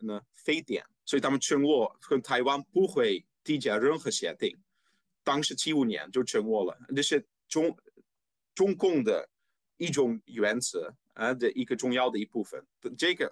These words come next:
欧盟当时接受了。零三年非典的时候，他们就发现，哦，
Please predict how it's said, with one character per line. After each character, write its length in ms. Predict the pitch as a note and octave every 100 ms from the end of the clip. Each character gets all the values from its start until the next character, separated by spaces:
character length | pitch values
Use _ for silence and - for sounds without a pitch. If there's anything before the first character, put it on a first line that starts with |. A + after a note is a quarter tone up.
| -
欧 140 | D3
盟 160 | D3 A#2+
当 160 | C3 C3+
时 120 | C3
接 160 | A2 G2+
受 200 | F#2 D2+
了。 80 | - _ -
零 260 | C3 D3
三 260 | D#3+ - G3
年 240 | F3 G#2 D2+ _ _ _ _ _
非 240 | - D3
典 220 | E3+ B2+
的 80 | G2+
时 100 | G#2
候， 240 | F2 C#2 -
他 100 | B2+
们 100 | B2
就 120 | C3
发 200 | B2+ A#2+
现， 160 | G#2+ A2+
哦， 380 | G#2 _ A2+